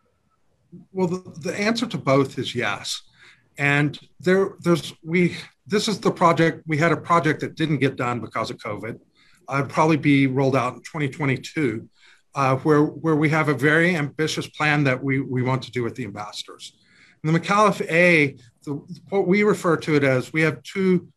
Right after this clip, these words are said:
product lines: the Legacy line and the Bold line.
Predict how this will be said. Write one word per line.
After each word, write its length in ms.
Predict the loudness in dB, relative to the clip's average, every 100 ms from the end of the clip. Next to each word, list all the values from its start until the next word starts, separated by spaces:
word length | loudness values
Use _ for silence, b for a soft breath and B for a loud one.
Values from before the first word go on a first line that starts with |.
| _ -4
product 340 | 0 0 0
lines: 460 | 0 0 0 -2 -4
the 60 |
Legacy 480 | -2 0 0 0 -2
line 460 | 0 0 -2 -6 -8
and 80 | -12
the 60 |
Bold 360 | -10 -2 0 0
line. 380 | -2 -6 -10